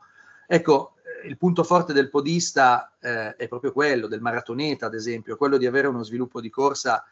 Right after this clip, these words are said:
molto efficace. E quindi consiglio potrebbe essere non andare a mettersi nelle grane con una sky race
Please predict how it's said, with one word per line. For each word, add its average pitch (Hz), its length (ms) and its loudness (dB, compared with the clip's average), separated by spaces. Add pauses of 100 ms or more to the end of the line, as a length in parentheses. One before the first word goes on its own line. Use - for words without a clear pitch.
(140)
molto 131 280 -2
efficace. - 720 -2 (600)
E - 120 -8
quindi 170 520 2 (240)
consiglio 165 560 2
potrebbe 135 340 0
essere 131 220 0
non 127 160 -2
andare 151 260 4
a 143 60 0
mettersi 127 420 -6
nelle 123 240 -4
grane 131 500 0
con 127 160 -6
una 127 220 -4
sky 127 280 -2
race 123 560 -2